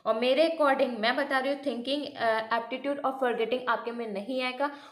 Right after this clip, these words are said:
और अगर आ गए, इसीलिए मैं कह रही हूँ, सिर्फ और सिर्फ definition और उसके author नेम लिख दीजिएगा, that's it। Same आपको ये process, अ, जो cognitive process है, जिसकी definition, author name आपको सबकी याद हो जाएगी, तो ये चीज़ आपके लिए helpful होगी, एक plus point होगा कि अगर क्वेश्चन आ गया तो आप लिख सकते हो।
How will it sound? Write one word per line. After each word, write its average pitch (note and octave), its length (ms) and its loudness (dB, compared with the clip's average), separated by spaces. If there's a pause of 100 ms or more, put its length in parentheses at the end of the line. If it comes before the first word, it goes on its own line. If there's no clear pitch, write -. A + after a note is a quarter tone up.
और C4 60 4
अगर C4+ 400 6
आ D#4 140 8
गए, D4+ 120 2
इसीलिए D4 460 0
मैं C4+ 160 -2
कह B3+ 80 0
रही B3 100 2
हूँ, C4+ 60 0
सिर्फ C#4+ 240 -2
और C#4+ 100 6
सिर्फ C4+ 180 2
definition A3+ 720 -6 (200)
और C4+ 220 6
उसके B3 220 -2
author F#3 340 0
नेम E3+ 140 -6
लिख A#3 140 -2
दीजिएगा, A#3 600 0
that's F#3 140 -6
it। D#3+ 140 -8 (240)
Same E4+ 340 -2
आपको D4 300 0
ये C#4 180 0
process, C#4 720 0
अ, C4+ 160 4
जो C#4 160 -2
cognitive B3 420 -2
process B3 420 -2
है, C4+ 80 0
जिसकी B3 280 -6
definition, A#3+ 420 -6
author A#3 260 -4
name A#3+ 180 -6
आपको A#3 200 -4
सबकी B3 360 -10
याद G3 240 0
हो F#3 60 -4
जाएगी, F#3 260 -4
तो A3+ 160 -4
ये B3+ 180 -6
चीज़ C4+ 260 -6
आपके A3 220 -4
लिए A#3 140 -2
helpful A3+ 340 -2
होगी, A#3+ 160 0
एक C#4 160 -4
plus G3+ 200 0
point A3 260 -6
होगा A3 200 -2
कि A#3 180 -6
अगर B3 220 -2
क्वेश्चन B3 300 -2
आ A3 120 -4
गया G#3+ 100 -6
तो A3+ 100 -6
आप B3 180 -4
लिख G3 160 -6
सकते F3 300 -8
हो। F3+ 100 -10